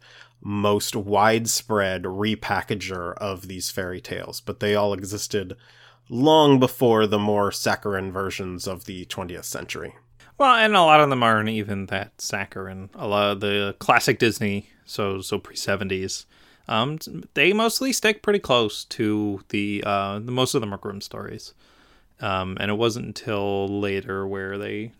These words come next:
Speaker 2: started taking some liberties. Um, but they're all the same origin stories. They all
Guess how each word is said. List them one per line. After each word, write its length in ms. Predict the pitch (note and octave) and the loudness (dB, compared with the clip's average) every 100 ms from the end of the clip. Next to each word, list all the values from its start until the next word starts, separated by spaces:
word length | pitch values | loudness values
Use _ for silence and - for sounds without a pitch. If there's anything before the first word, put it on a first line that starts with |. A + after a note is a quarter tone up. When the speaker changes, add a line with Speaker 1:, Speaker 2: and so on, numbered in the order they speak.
| _ _ | _ _
Speaker 2:
started 340 | - A#2 A2+ | -8 -8 -6
taking 300 | - G#2+ A2 | -6 -6 -6
some 280 | G2+ A#2+ C3 | -10 -8 -8
liberties. 500 | D#3 F3 F#3 G3+ - - _ _ _ - - _ _ - | -6 -6 -6 -8 -12 -18 _ _ _ -20 -20 _ _ -2
Um, 460 | A2 G2+ F#2+ F#2+ - _ _ - | 2 2 -2 -8 -14 _ _ -2
but 280 | G2+ G2 - _ _ _ _ _ _ _ _ - | -2 -2 -8 _ _ _ _ _ _ _ _ -4
they're 120 | B2+ | 0
all 60 | C3 | 0
the 80 | A#2+ | 2
same 220 | A#2 G#2+ | 0 2
origin 300 | G#2+ G#2+ G2+ | 2 0 -4
stories. 440 | - G#2 G2 G2 | -4 -4 -4 -4
They 120 | G#2 | -2
all 520 | G2+ G2+ G#2 G2+ G2+ | 2 2 2 0 -2